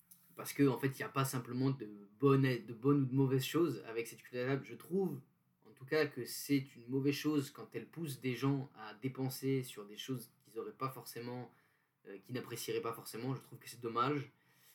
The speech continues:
Euh, mais en tout cas, c'est quand même intéressant de voir, justement, d'anticiper peut-être,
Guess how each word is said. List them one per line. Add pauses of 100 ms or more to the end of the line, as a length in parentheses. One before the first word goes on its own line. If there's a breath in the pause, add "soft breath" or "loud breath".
(220 soft breath)
Euh, (160)
mais
en
tout
cas,
c'est
quand
même
intéressant
de
voir,
justement,
d'anticiper
peut-être,